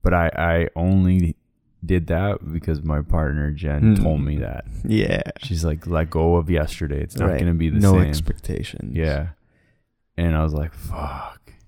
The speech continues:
Speaker 1: Yeah, I was expecting to have yesterday again.
Speaker 2: Right.
Speaker 1: That's not what I needed, one.
Speaker 2: Right.
Speaker 1: And that's impossible, too.
Speaker 2: Mm.
Speaker 1: So, yeah, I knew that it was gonna be different.
Speaker 2: What stood out to you?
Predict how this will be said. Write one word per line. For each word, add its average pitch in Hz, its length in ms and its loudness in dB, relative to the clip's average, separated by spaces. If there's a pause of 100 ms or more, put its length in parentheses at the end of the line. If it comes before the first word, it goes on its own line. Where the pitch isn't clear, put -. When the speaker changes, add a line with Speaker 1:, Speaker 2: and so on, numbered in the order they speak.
(140)
Speaker 1:
Yeah, 76 320 -2
I 73 60 -2
was 76 200 0
expecting 78 580 -4
to 78 100 -6
have 73 320 -8
yesterday 73 640 -4
again. 65 360 -6 (800)
Speaker 2:
Right. - 100 -20 (260)
Speaker 1:
That's 87 160 2
not 82 140 4
what 76 100 2
I 71 80 0
needed, 78 540 2
one. 80 440 0 (220)
Speaker 2:
Right. 92 380 0
Speaker 1:
And 87 100 2
that's 76 180 -2
impossible, 78 720 0
too. 76 320 -2 (260)
Speaker 2:
Mm. 87 460 0 (500)
Speaker 1:
So, - 180 -2
yeah, 87 300 2 (100)
I 80 140 0
knew 92 260 6
that 87 60 4
it 82 40 2
was 80 140 -2
gonna 76 200 -2
be 73 120 -4
different. 78 680 -6 (880)
Speaker 2:
What 127 280 2
stood 127 280 2
out 110 200 2
to - 120 -2
you? - 280 -4